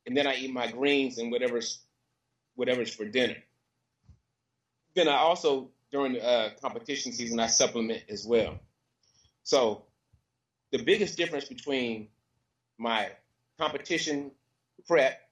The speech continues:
and people get mad at me 'cause there's, like, you know, some people six months out, there's dieting and doing stuff like that. So I just eat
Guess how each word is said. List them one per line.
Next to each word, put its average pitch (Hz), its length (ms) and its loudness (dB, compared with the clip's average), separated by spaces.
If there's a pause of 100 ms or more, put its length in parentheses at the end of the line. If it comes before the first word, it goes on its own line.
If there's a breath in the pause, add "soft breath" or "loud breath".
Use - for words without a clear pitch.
and 120 120 -8
people 196 220 -4
get 143 180 0
mad 160 200 4
at 135 80 -4
me 131 120 -10
'cause 123 160 -18
there's, 127 240 -8
like, 117 320 -6
you 170 80 -14
know, 160 80 0
some 202 180 -6
people 147 280 -6
six 143 300 -6
months 139 320 0
out, 127 300 -2
there's 110 160 -4
dieting 113 540 2
and 104 100 -14
doing 117 200 -4
stuff - 280 -6
like 87 200 -10
that. 82 220 -12
So 117 380 4
I 165 120 2
just - 260 -8
eat 165 280 -10